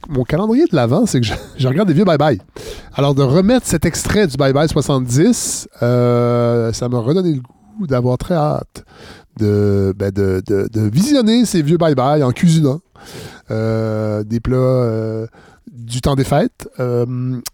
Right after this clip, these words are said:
hey, merci. Merci à, à tous ceux qui étaient aujourd'hui avec nous, c'est-à-dire Godefroy Laurando, Maxime Laprise. C'était le fun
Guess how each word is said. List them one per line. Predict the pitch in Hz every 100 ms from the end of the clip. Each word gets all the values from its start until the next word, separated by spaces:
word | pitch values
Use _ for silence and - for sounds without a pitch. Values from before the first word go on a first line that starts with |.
| _
hey, | 196
merci. | 226 202 - 262 285
Merci | 185 156 - 247 240
à, | 185 165 160 156 156
à |
tous | 151
ceux | - 214
qui | 202 - 156
étaient | 143 175
aujourd'hui | 170 147 156 139 170
avec | 151 147
nous, | 180 247
c'est-à-dire | 226 147 147 156
Godefroy | 139 139
Laurando, | 160 143 143 175
Maxime | 156 139 - - 160 156 139
Laprise. | 135 123 - - 226 233 208 165 147 131 131 135 - - - - - -
C'était | - 160
le |
fun | 143 349